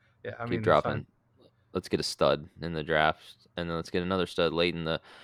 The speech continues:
Speaker 2: bro, yeah, I was talking, like, we get that Bulls pick, too. You get, like,
Speaker 1: Oh.
Speaker 2: Jalen Green or Cade Cunningham, and then, like, a Davion Mitchell from Baylor
Speaker 1: Ooh.
Speaker 2: at, like,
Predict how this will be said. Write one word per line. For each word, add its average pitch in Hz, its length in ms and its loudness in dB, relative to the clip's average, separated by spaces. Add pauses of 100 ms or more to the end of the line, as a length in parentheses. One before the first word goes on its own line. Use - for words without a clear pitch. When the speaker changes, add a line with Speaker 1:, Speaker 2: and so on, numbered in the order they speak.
(160)
Speaker 2:
bro, 101 180 10
yeah, 101 180 12
I - 20 12
was 110 100 8
talking, 117 280 6
like, 98 260 2 (160)
we 104 120 2
get 104 120 4
that 98 160 6
Bulls 90 280 4
pick, - 240 0
too. 110 300 0 (520)
You 107 60 -14
get, 113 120 8
like, 98 280 8 (260)
Speaker 1:
Oh. 110 580 -4 (300)
Speaker 2:
Jalen 110 220 4 (220)
Green 107 180 2
or 101 40 2
Cade 101 220 2
Cunningham, 107 360 2
and 107 80 4
then, 101 120 6
like, 95 260 6 (600)
a 87 100 -4
Davion 90 680 -2
Mitchell 98 560 -2 (680)
from 92 200 2
Baylor 90 540 2
Speaker 1:
Ooh. - 100 -14 (880)
Speaker 2:
at, 98 160 2
like, 95 240 2